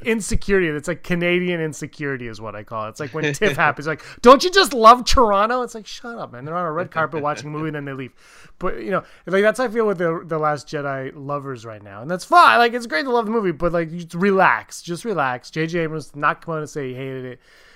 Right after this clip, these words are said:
Speaker 1: Uh, he was just saying, like, it's, it, he was, he thought that Rian Johnson would go in this direction. He went in this direction, which allowed him to go in this direction. That's beside the point.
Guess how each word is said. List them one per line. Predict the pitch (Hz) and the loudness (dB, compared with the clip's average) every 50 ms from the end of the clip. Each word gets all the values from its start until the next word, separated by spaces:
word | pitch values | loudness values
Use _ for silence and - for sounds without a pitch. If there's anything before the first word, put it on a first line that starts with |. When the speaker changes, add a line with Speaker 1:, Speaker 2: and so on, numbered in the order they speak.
| - - - - - _ - | -20 -20 -20 -20 -20 _ -18
Speaker 1:
Uh, | - 92 104 117 | -16 -16 -14 -14
he | 127 131 | -14 -14
was | 120 113 | -14 -14
just | 135 147 131 - | -16 -16 -12 -6
saying, | - 208 214 196 165 147 143 143 147 139 | -2 0 0 0 0 -2 -6 -10 -12 -10
like, | 127 127 123 120 | -10 -12 -10 -12
it's, | 135 131 - - - - | -12 -14 -14 -12 -8 -8
it, | 175 175 180 165 160 _ | -6 -6 -6 -8 -10 _
he | - 151 160 175 | -12 -10 -8 -8
was, | 165 160 170 151 - _ _ - | -6 -8 -8 -10 -12 _ _ -12
he | 202 160 165 | -10 -10 -6
thought | 160 - 180 170 175 180 165 160 139 | -2 0 2 2 2 0 -4 -8 -8
that | 160 151 | -6 -4
Rian | 156 156 160 156 | -2 -2 -4 -4
Johnson | 143 156 156 139 - 147 | -4 -6 -6 -6 -8 -10
would | 143 139 | -10 -8
go | 143 139 | -8 -6
in | 147 | -6
this | 190 202 196 | -6 -6 -6
direction. | - 233 226 202 - 226 233 226 202 - | -6 -6 -6 -6 -8 -12 -14 -14 -14 -14
He | - 160 160 | -12 -8 -4
went | 170 175 175 175 | -2 -2 -2 -2
in | 175 | -2
this | 180 196 185 - | -2 -4 -4 -4
direction, | - 196 190 185 - - 190 190 190 175 _ _ _ _ _ _ | -2 -2 -4 -4 -4 -8 -12 -12 -12 -14 _ _ _ _ _ _
which | - 156 151 - | -10 -10 -8 -6
allowed | 165 156 160 165 170 175 165 135 | -6 -2 0 0 2 0 0 0
him | 160 208 226 208 180 156 131 | 0 0 0 0 -2 -6 -8
to | - - 156 | -10 -6 -2
go | 156 165 151 143 | 0 0 0 0
in | 135 135 | -2 -6
this | 139 135 - - | -8 -8 -10 -10
direction. | - 131 120 107 107 - - - 98 - _ _ - - - - - - - - _ - _ - - - - - - - - - _ _ _ _ _ _ - | -10 -10 -10 -10 -10 -12 -16 -18 -18 -20 _ _ -20 -20 -20 -20 -20 -20 -20 -20 _ -20 _ -20 -20 -20 -20 -20 -20 -20 -20 -20 _ _ _ _ _ _ -2
That's | 175 165 156 | -2 -2 -2
beside | - - - - 143 120 | -2 -6 -8 -6 -6 -8
the | 131 - | -8 -14
point. | - 107 101 | -18 -18 -18